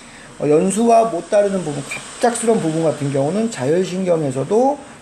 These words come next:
다뤄준다라고 생각하시면 되겠고요. 심장, 호흡,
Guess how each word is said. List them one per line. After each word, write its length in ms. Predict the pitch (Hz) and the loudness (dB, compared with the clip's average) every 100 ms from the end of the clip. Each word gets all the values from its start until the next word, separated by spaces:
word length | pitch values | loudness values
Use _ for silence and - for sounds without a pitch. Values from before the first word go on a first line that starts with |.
| - | -2
다뤄준다라고 960 | 165 233 226 160 143 131 113 120 127 | 2 4 2 -2 -2 -2 -4 -8 -10
생각하시면 680 | 143 165 175 160 151 160 135 | -8 -6 -6 -6 -6 -8 -8
되겠고요. 800 | 113 131 135 120 104 135 208 269 269 - - - - - | -8 -8 -8 -6 -4 0 0 0 -4 -14 -20 -20 -20 -12
심장, 920 | - 233 240 247 247 254 262 269 233 - | -2 4 4 6 4 4 4 0 -4 0
호흡, 640 | 220 220 226 247 262 269 | 2 4 2 2 2 0